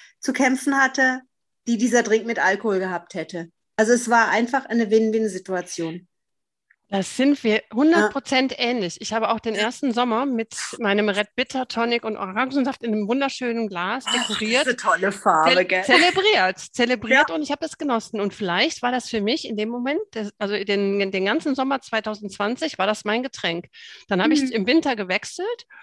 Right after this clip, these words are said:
Speaker 2: und jetzt ist es so, mal das, mal das. Aber den
Speaker 1: Ja.
Speaker 2: ersten Sommer habe ich's mir wirklich mit dem Getränk sehr nett gemacht. Und ich habe am Sonntag, habe ich zwei, ein Pärchen gesehen, die haben auch Aperol, hatten dann ein Aperol,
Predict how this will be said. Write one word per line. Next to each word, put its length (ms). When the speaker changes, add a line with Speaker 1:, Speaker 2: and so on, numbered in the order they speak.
Speaker 2:
und 500
jetzt 180
ist 140
es 140
so, 400
mal 240
das, 240
mal 100
das. 380
Aber 220
den 180
Speaker 1:
Ja. 120
Speaker 2:
ersten 260
Sommer 240
habe 140
ich's 100
mir 160
wirklich 400
mit 140
dem 120
Getränk 640
sehr 240
nett 360
gemacht. 440
Und 360
ich 240
habe 160
am 280
Sonntag, 560
habe 140
ich 140
zwei, 720
ein 120
Pärchen 360
gesehen, 320
die 120
haben 160
auch 160
Aperol, 300
hatten 180
dann 300
ein 60
Aperol, 520